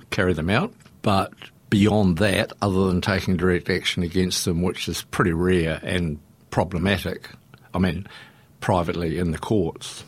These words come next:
the council, the power to do anything when a building is not occupied, as all the really problematic ones weren't,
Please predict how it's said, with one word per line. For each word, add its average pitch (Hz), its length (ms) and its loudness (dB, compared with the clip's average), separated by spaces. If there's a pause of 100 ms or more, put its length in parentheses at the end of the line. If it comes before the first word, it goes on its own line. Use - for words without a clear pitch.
the - 80 -8
council, 87 480 -4 (840)
the 95 400 4 (280)
power 123 440 4
to 110 140 0
do 104 240 4
anything 95 460 4
when 95 160 4
a 90 60 4
building 92 520 2
is 87 220 0
not 92 280 4 (400)
occupied, - 960 -2 (640)
as 92 360 2 (380)
all 101 360 4
the 82 180 0 (240)
really 104 340 6
problematic 85 680 0
ones 82 400 -2
weren't, 95 600 0